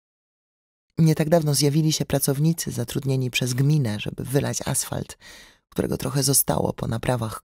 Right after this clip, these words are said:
dróg krajowych. Trasę utwardzano metr po metrze, zapewniając jej trwałość i umożliwiając poprowadzenie tędy objazdu.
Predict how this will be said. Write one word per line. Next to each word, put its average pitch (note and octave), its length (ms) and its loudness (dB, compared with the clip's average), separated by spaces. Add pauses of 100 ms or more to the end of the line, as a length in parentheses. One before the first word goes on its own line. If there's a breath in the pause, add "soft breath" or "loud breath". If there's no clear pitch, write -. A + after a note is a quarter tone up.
(120)
dróg C#3 320 0
krajowych. A#2+ 600 -6 (1040 soft breath)
Trasę F#3 340 4
utwardzano D3 520 2
metr D3 340 2
po C3 140 -2
metrze, A#2 460 -2 (560 loud breath)
zapewniając B2+ 540 0
jej B2+ 100 -4
trwałość C#3+ 580 0
i - 40 2
umożliwiając C3 760 -2
poprowadzenie B2 680 -2
tędy A#2+ 320 -2
objazdu. A#2+ 580 -4